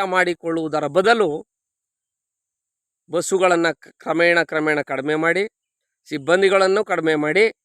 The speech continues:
ಗುತ್ತಿಗೆ ಆಧಾರಿತ ಚಾಲಕ ನಿರ್ವಾಹಕರಿಗೆ ಹೆಚ್ಚಿನ ಆದ್ಯತೆ ನೀಡ್ತಾರೆ. ಆ ಮೂಲಕ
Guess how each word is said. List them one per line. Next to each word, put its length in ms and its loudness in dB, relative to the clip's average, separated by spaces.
ಗುತ್ತಿಗೆ 420 -2
ಆಧಾರಿತ 480 0
ಚಾಲಕ 440 -2
ನಿರ್ವಾಹಕರಿಗೆ 760 -6
ಹೆಚ್ಚಿನ 360 -6
ಆದ್ಯತೆ 520 -6
ನೀಡ್ತಾರೆ. 580 -2
ಆ 160 2
ಮೂಲಕ 380 2